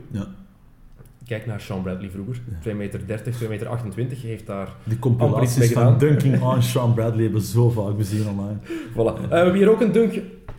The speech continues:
Speaker 2: in zijn gezicht heeft gekregen, dat is mijn selectie voor play van de week. Dat is, eh, Rudy Gobert. Gelukkig kon hij er zelf mee lachen, achteraf op
Speaker 1: Ja,
Speaker 2: Twitter.
Speaker 1: ja. <laughs>
Speaker 2: Maar het is nu al de dunk van het jaar.
Speaker 1: Ja.
Speaker 2: DeMar DeRozan,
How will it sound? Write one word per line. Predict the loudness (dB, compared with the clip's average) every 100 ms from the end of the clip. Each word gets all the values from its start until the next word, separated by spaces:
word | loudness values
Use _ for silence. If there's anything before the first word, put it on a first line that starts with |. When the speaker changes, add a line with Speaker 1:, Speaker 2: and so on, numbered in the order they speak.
| -18 -4
Speaker 2:
in | 0
zijn | 2 2
gezicht | 2 0
heeft | 0 -2
gekregen, | 0 2
dat | 2
is | 4
mijn | 4 4 2
selectie | 2 2 2 -2
voor | 0 -2 -4
play | -4 -2
van | 0
de | 2
week. | 4 2 -4 -18 -14
Dat | -6 0 0
is, | 2
eh, | 2 2 2
Rudy | 2 2
Gobert. | 0 0 -2 -4 0
Gelukkig | 4 6 6
kon | 4
hij | 4 4
er |
zelf | 4 4 4
mee | 4
lachen, | 4 2 -2 -6 -8
achteraf | -2 0 2 2 0
op | 0
Speaker 1:
Ja, |
Speaker 2:
Twitter. | 2 4 4 0 -4
Speaker 1:
ja. | -4
<laughs> | 0
Speaker 2:
Maar | 2
het | 2
is | 0 2
nu | 4
al | 4
de | 2
dunk | 0
van | 2
het | 0
jaar. | 0 -2 -6 -10 -8
Speaker 1:
Ja. | 0
Speaker 2:
DeMar | 4 4 4
DeRozan, | 4 4 4 4 0